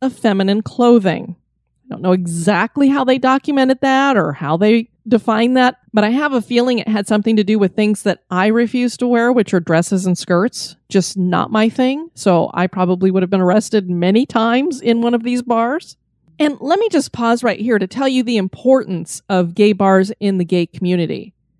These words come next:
Nowadays, like for many people, it's easy to find dates on the internet 'cause you can join dating sites and various things like that.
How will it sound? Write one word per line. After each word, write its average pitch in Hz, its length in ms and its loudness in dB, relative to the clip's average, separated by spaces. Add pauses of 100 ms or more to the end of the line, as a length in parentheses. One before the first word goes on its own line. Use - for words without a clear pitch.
(160)
Nowadays, 240 1040 0
like 220 300 0
for 220 420 2
many 254 360 -2
people, 196 360 -2
it's - 320 -2
easy 302 340 0
to 214 60 2
find 208 640 0 (260)
dates 214 280 0
on 202 120 2
the 196 120 2
internet 196 340 2
'cause 208 140 0
you 214 80 2
can 202 200 2
join 196 340 4
dating 190 380 2
sites 190 600 0
and 165 240 -4 (360)
various 208 360 2
things 208 240 -2
like 170 180 -2
that. 185 380 -4